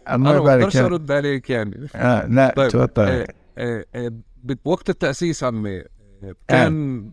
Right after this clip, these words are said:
Speaker 1: بنحكي على السبعة وسبعين في مرحلة
Speaker 2: آه.
Speaker 1: التأسيس لجان الزكاة أو ما بعدها، إذا يعني
Speaker 2: نعم.
Speaker 1: السنين الأولى للتأسيس.
Speaker 2: نعم.
Speaker 1: كان في معارضة،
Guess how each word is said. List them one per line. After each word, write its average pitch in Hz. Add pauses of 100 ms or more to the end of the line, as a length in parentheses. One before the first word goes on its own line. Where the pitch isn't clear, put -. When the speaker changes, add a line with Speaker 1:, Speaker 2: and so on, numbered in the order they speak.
(180)
Speaker 1:
بنحكي 139
على 123
السبعة 131
وسبعين 104 (240)
في 127
مرحلة 104
Speaker 2:
آه. -
Speaker 1:
التأسيس 127
لجان 131
الزكاة 127
أو 127
ما 120
بعدها، 104
إذا 107 (400)
يعني 107
Speaker 2:
نعم. 123
Speaker 1:
السنين 127
الأولى 120
للتأسيس. 95 (220)
Speaker 2:
نعم. 110
Speaker 1:
كان 208
في 208
معارضة، 147